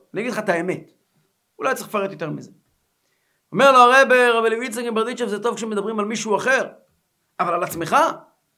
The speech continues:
להגיד, ללמד זכות על מישהו אחר זה דבר טוב, על עצמך אתה צריך לתבוע מעצמך." עד כאן הייתה השיחה. הוא דיבר אחר כך, הוא סיפר אחר כך, הוא כתב אחר כך,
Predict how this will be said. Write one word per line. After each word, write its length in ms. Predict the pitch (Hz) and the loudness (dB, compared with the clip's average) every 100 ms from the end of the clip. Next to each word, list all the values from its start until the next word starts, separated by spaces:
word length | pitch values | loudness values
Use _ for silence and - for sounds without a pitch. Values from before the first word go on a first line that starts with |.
| _ _ _ | _ _ _
להגיד, 240 | 147 277 | -8 -6
ללמד 280 | 247 214 254 | -2 0 0
זכות 220 | - 269 | -2 -2
על 80 | 247 | -4
מישהו 320 | 247 285 269 | -2 -4 -2
אחר 280 | 247 277 302 | 2 6 6
זה 80 | 208 | 4
דבר 240 | 220 226 | -2 -2
טוב, 300 | - 294 269 | 4 8 8
על 80 | 180 | 6
עצמך 240 | 165 160 226 | -2 -6 -6
אתה 100 | 240 | -6
צריך 180 | - | -6
לתבוע 320 | 220 - 247 311 | -10 2 4 4
מעצמך." 400 | 220 208 - - _ _ _ _ _ _ _ _ _ _ | 0 -8 -14 -18 _ _ _ _ _ _ _ _ _ _
עד 140 | - 202 | -4 -2
כאן 120 | 175 | -4
הייתה 180 | 165 151 | -8 -10
השיחה. 300 | 151 147 - _ _ _ _ _ _ _ _ | -14 -16 -20 _ _ _ _ _ _ _ _
הוא 140 | 202 | -18
דיבר 280 | 135 147 254 | -6 0 0
אחר 220 | 208 139 - | 0 -10 -18
כך, 320 | - _ _ _ _ _ _ _ _ | -20 _ _ _ _ _ _ _ _
הוא 60 | |
סיפר 340 | - 160 214 202 | -18 -10 -8 -8
אחר 160 | 151 | -10
כך, 80 | 151 | -16
הוא 100 | _ | _
כתב 260 | - - 226 | -4 0 0
אחר 180 | - - | -2 -8
כך, 180 | - _ | -14 _